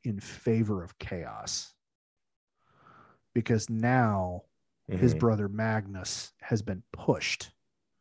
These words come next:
Speaker 1: to the other side.
Speaker 2: Okay. Yeah.
Speaker 1: And so Russ never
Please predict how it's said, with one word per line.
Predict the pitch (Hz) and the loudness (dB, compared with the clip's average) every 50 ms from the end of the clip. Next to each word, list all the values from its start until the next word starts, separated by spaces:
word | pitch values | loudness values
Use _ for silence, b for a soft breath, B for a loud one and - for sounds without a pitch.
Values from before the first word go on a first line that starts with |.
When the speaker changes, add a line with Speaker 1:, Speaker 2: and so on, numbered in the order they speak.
| _ _ _ _ _ _ _ - | _ _ _ _ _ _ _ 0
Speaker 1:
to | - 139 | 2 4
the | 117 113 104 | 4 4 2
other | 92 85 82 87 | 0 -2 -6 -10
side. | - - - - - - - - - - _ _ _ _ _ _ _ _ _ _ _ - | -10 -10 -10 -10 -12 -14 -16 -18 -20 -20 _ _ _ _ _ _ _ _ _ _ _ -8
Speaker 2:
Okay. | 117 117 127 - - 190 240 277 208 120 - - - _ _ _ _ _ _ _ | -4 -4 -2 2 4 4 4 4 2 0 -4 -10 -18 _ _ _ _ _ _ _
Yeah. | - 117 156 233 254 151 - _ _ _ _ _ _ _ _ _ _ _ _ _ _ _ | 4 6 6 6 4 0 -6 _ _ _ _ _ _ _ _ _ _ _ _ _ _ _
Speaker 1:
And | 139 135 123 | 0 0 4
so | - 135 120 110 107 107 - _ _ _ _ _ _ _ _ _ _ _ - | 4 4 4 4 2 -2 -8 _ _ _ _ _ _ _ _ _ _ _ -4
Russ | 147 135 127 123 139 175 208 202 - - | -4 -2 2 4 4 4 4 4 2 0
never | 160 147 135 139 170 185 196 208 196 185 180 175 | 0 2 4 4 4 6 8 6 6 6 4 0